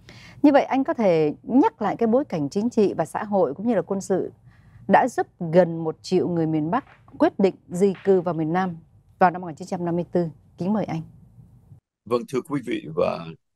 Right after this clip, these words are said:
Speaker 2: Kim Nhung, từ khi hai miền Nam Bắc bị chia cắt năm một nghìn chín trăm năm mươi tư cho đến ngày nay,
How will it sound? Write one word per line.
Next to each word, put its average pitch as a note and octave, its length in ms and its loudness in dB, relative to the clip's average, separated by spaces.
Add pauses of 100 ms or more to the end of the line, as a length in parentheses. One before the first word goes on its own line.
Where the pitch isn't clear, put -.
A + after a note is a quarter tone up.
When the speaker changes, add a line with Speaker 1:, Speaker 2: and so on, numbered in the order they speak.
Speaker 2:
Kim A2 200 -6
Nhung, A2+ 240 -6 (440)
từ G2+ 180 0
khi B2+ 200 -4
hai A2+ 200 -6
miền F2+ 320 -6
Nam G#2+ 200 -6
Bắc - 180 -6 (100)
bị - 220 -12
chia A#2 260 -8
cắt - 200 -8
năm - 180 -8
một G2 60 -6
nghìn E2+ 200 -8
chín A#2 160 -12
trăm G#2+ 220 -10
năm G#2 140 -10
mươi G2 160 -10
tư G#2 200 -2 (800)
cho A2+ 120 -2
đến A2+ 200 -4
ngày F#2+ 280 -4
nay, G#2 220 -4